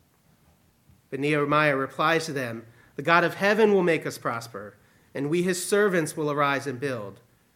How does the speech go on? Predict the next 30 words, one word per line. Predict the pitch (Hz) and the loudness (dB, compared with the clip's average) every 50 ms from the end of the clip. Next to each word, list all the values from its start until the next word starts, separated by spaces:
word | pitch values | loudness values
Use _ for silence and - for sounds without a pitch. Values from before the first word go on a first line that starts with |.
| _ _ _ _ _ _ | _ _ _ _ _ _
But | - 135 | -10 -8
you | 131 160 156 | -6 -6 -6
have | 156 156 147 | -4 -4 -4
no | 151 139 | -4 -6
portion | 135 143 - 180 175 165 170 - - 123 113 120 | -6 -6 -4 -2 -2 -2 -2 -6 -8 -8 -10 -10
or | 123 131 131 | -10 -10 -10
right | 123 131 143 143 131 120 - - - | -8 -6 -4 -4 -4 -6 -10 -12 -12
or | - 123 | -12 -12
claim | 120 123 - - 165 139 131 120 113 110 113 110 - | -12 -12 -10 -6 -6 -4 -4 -6 -8 -10 -12 -14 -14
in | 117 | -16
Jerusalem." | - - 117 120 117 117 - - - 90 101 101 - _ _ _ _ _ _ _ _ _ _ _ _ _ _ _ _ _ _ _ _ _ _ _ _ _ _ _ _ _ _ _ _ _ _ _ _ _ _ _ _ | -16 -14 -16 -14 -16 -16 -18 -20 -20 -20 -20 -20 -20 _ _ _ _ _ _ _ _ _ _ _ _ _ _ _ _ _ _ _ _ _ _ _ _ _ _ _ _ _ _ _ _ _ _ _ _ _ _ _ _
And | - 165 | -10 -6
so | - 185 | -2 2
how | 175 196 196 | 4 4 4
does | 202 - | 4 4
God | - 196 190 196 170 | 4 4 4 4 4
get | 190 185 185 | 0 0 0
things | - 202 185 190 165 139 | 2 2 2 2 2 0
done? | 175 170 175 190 214 226 | 2 4 4 4 4 4
By | 185 185 170 175 175 175 - - - - | 4 4 4 4 0 -2 -8 -16 -14 -8
setting | - - - 226 220 214 214 214 214 220 | -6 0 2 4 4 6 6 6 6 4
apart | 202 196 - - 190 170 165 185 - | 0 -4 -4 -2 0 0 0 0 -4
a | - | -8
people. | 165 - - 196 185 156 - 117 104 104 98 - - _ _ _ _ _ _ _ _ _ _ _ _ _ _ _ _ | -12 -10 -8 -8 -8 -8 -10 -12 -12 -12 -14 -16 -20 _ _ _ _ _ _ _ _ _ _ _ _ _ _ _ _
His | - 175 165 165 | -6 -6 -6 -4
hand | - - 190 196 208 220 220 226 233 240 214 | -4 0 2 4 6 6 6 4 4 0 -4
had | 185 175 151 | -6 -8 -4
set | - 196 180 175 - | -2 0 0 0 0
them | 170 160 | -2 -2
apart. | 151 156 - - 175 185 220 247 - - | -2 -2 0 2 4 6 6 4 2 -2